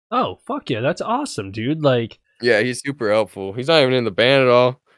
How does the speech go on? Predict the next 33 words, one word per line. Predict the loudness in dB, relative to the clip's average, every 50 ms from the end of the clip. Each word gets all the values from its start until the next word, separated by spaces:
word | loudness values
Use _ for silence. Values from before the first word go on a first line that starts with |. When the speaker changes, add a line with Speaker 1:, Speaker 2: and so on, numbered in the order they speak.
| 0 2 4
Speaker 2:
Yeah, | 4 4
I |
know | 4 6 6 6
he'd | 6 4 2 0 0 -2
fill | 0 2 2 4 4
in. | 2 2 2 0 -2 -4 -8
Speaker 1:
<laughs> | _ _ _
Yeah. | 4 6 6 6 6
Speaker 2:
But, | 4 4
like, | 4 4 2 2 0 -2 -6 -14
he, | -14 -12 -12 -12 -12 _ _
he | -8 -6 -6
just | -4 -4 -6 -6 -8 -10 -10 -8
is | -8 -6 -4
like, | -2 -2 -2 -2 -4 -8 -14 _ _ _ _ _ _ _ _
"You | -6 -2
guys | -2 0 2
wanna | 2 2 2 2 0
come | 0 0 0 0
record | -2 -2 0 0 2 2
at | 2 0
my | 0 -2
house? | -2 -2 -2 -4 -4 -6 -4
You | -2
wanna | 0 0 0
come | -2 -2 0
write | 2 4 4 2
at | 2 0
my | -2 -2
house?" | -2 -2 -2 -4 -8 _ -8
We're | -4 -2 0
like, | 0 0
"Sure." | 2 2 2 2 2